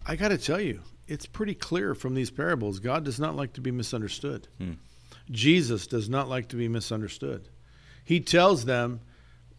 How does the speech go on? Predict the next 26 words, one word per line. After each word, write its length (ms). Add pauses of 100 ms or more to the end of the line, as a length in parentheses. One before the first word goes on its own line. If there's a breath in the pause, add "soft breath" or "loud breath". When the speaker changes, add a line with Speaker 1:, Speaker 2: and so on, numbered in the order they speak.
(520)
Speaker 1:
Phar-, 220
the 120
Pharisees, 640
"You 80
know, 140
we've 220
said 180
all 160
these 220
things, 260
and 140
you 100
took 220
it 100
this 240
way, 240
and 140
you 160
did 240
this, 360
and 140
you 80
did 220
these 280
things." 320
And 140